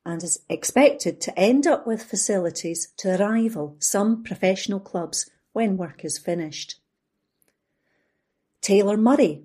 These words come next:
is one of the star players emerging from the academy, which was only set up as recently as twenty twenty.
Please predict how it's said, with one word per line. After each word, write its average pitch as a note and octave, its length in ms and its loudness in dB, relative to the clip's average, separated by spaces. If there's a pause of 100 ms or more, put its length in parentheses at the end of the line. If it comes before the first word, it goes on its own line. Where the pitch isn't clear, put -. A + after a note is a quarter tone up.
is B3+ 180 6
one G3 160 2
of F#3+ 100 -4
the - 60 -4
star F3+ 420 -4
players G#3 580 0
emerging G#3 540 0
from D#3+ 260 -6
the F3+ 100 -2
academy, F#3 640 -6 (440)
which A3 180 2
was A#3 140 4
only D#4 260 6
set - 380 0
up G3+ 240 -2
as F3 200 -4
recently F#3 640 -4
as G3 160 -4
twenty F3 440 -4
twenty. F3 680 -6